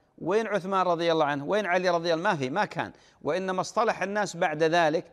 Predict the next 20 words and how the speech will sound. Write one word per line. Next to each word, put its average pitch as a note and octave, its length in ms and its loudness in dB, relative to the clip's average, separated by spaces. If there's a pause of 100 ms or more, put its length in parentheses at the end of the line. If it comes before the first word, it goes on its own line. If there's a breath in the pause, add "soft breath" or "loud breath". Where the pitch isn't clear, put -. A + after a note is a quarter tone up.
(220 soft breath)
العلماء D#3+ 440 0
لما D#3+ 240 0
بدأوا E3 360 2
يصنفون D#3 520 -4
في D3+ 100 -6
كتب D#3+ 280 -4
الحديث D3+ 500 0 (340 soft breath)
كانوا F3 240 0
يذكرون E3 380 -4
الجملة D3+ 360 0
الدعاء: C3 460 0
"رضي F3 220 2
الله E3 160 2
عنه"، F3+ 200 0 (360 soft breath)
وبالنسبة E3 480 -6
للت-، E3+ 240 -6 (360)
بالنسبة D#3+ 480 -2
للتابع D3 680 2
ومن D#3+ 260 -2
بعده D#3+ 340 2